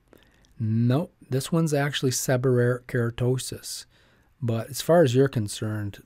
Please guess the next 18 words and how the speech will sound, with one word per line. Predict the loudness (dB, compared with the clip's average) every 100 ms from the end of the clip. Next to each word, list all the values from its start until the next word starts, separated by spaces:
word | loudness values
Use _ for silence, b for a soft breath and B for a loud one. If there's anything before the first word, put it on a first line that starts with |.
| _
I | -6
mean, | -4 -4
if, | -8 -12 -12
if | -4
it | -4
breaks | 0 0 0
the | 0 2
A | 2
B | 0
Cs, | -2 -2 -2 -2
I |
don't | -4 -6
wanna | -8
get | -10
into | -10 -10
that | -12 -10
now, | -10 -10 -14 B B B B
but | -8